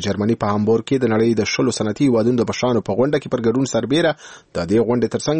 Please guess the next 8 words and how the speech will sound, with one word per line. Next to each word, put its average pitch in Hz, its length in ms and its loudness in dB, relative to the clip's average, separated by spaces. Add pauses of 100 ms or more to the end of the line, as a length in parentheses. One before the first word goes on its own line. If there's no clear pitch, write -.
(100)
د 123 100 4
روسیې 165 380 2
د 123 80 2
ولسمشر 113 500 -2
ولادیمیر 87 540 0
پوتین 127 380 -2
سره 65 180 -6
وګوري. 90 340 -4